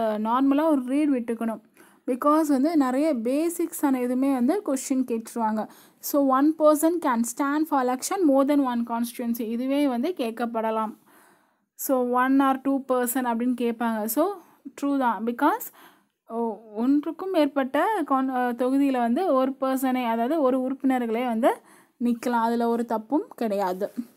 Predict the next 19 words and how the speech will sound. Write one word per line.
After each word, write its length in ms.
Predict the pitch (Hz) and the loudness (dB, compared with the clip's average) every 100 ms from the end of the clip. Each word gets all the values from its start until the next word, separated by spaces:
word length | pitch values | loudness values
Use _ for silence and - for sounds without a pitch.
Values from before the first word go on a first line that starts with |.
| _ _ _ _ _ _ _ _ _ | _ _ _ _ _ _ _ _ _
இருபத்தைந்து 560 | 254 277 277 277 269 269 | 0 2 2 2 4 4
வயது 220 | 269 285 | 2 0
பூர்த்தியா 420 | 277 277 277 262 | -2 -6 -2 -2
இருக்கணும், 360 | 254 240 262 262 | -2 -2 -2 0
அதெல்லாம் 320 | 240 247 240 | 0 -4 -4
சொல்லிட்டேனா? 520 | 247 226 233 269 254 - - _ _ _ | -4 -4 -2 0 0 -2 -20 _ _ _
So, 260 | - 339 | -4 0
இப்ப, 440 | 330 320 294 294 285 | 0 2 4 6 6
ம், 200 | 277 294 - _ _ 226 247 233 _ _ - - | 6 2 -4 _ _ -6 -6 -6 _ _ -20 -2
அந்த 240 | 247 254 | 0 0
பர்சன் 440 | 294 311 381 381 370 | 4 4 2 0 2
வந்து 240 | 302 302 | 4 4
எந்த 320 | 294 285 359 | 4 2 2
ஒரு, 440 | 359 311 285 269 240 - _ _ - 233 | 2 2 2 2 -2 -6 _ _ -14 -8
ம், 260 | 240 240 233 - - - _ _ | 0 2 0 -2 -20 -20 _ _
அரசியல் 420 | 240 277 294 339 | 2 2 2 -2
கட்சியும் 340 | 302 294 302 311 | -2 0 2 0
சார்ந்தவரா 520 | 302 262 262 262 262 254 | 2 0 2 0 0 -2
இருக்கக்கூடாது. 720 | 240 233 233 220 214 254 | -2 -6 -4 -2 2 2